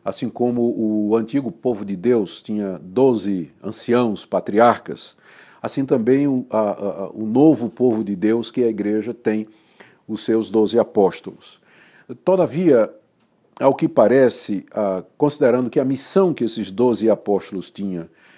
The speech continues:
era uma missão de pregar o evangelho ao mundo, era necessário o surgimento de um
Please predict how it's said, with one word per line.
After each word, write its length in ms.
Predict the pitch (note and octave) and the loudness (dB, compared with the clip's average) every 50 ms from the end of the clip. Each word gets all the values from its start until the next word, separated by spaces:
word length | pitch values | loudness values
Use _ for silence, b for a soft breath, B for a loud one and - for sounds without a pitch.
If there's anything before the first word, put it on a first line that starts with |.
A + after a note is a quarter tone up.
| b b | b b
era 140 | - B2 B2 | 0 0 0
uma 120 | A#2+ A#2+ A#2 | 0 0 -4
missão 500 | A2+ G#2 - - B2+ A#2 A2 G#2+ G#2+ G#2 | -4 -6 -4 -4 -4 -4 -4 -4 -6 -6
de 140 | F#2 G#2+ | -6 -8
pregar 360 | - - G#2+ A2 G#2 G2+ A#2 A#2 | -8 -2 -2 -2 0 2 2 2
o 300 | A2 G#2 - G#2+ G#2+ A2 | 2 0 -2 -2 -2 -2
evangelho 560 | G2+ G#2 G#2 G2 - A2+ A2 G#2+ G#2+ G#2 G#2 | -2 -2 -6 -4 -4 -2 -2 -2 -2 -2 -2
ao 100 | G2+ G2 | -2 -2
mundo, 520 | G2+ G#2+ A2+ A2 G#2+ G#2+ G#2 C3 F3 - b b b b b b b b b b b b b - | -4 -4 -4 -4 -4 -2 -2 -2 -2 -4 b b b b b b b b b b b b b -6
era 200 | - D3 C#3 C#3+ | 0 2 2 2
necessário 600 | C#3 D3 C#3 - E3+ C#3 - - C3 B2+ C3+ C#3+ C#3+ | 2 0 0 0 -2 0 2 4 4 4 4 4 2
o 40 | |
surgimento 720 | C3+ - F3 D#3+ - E3 D3 A#2 A#2+ C3 C3 - - C#3+ | 0 0 0 0 0 0 -2 0 -2 -2 -4 -2 -4 -4
de 460 | C3+ A2+ A2 C3 C#3 D3 D#3 E3 D#3+ - - - | -4 -2 -2 -2 0 0 0 -2 -2 -6 -8 -6
um 320 | B2+ B2+ C3+ C#3 D3 | -4 -2 -2 -4 -6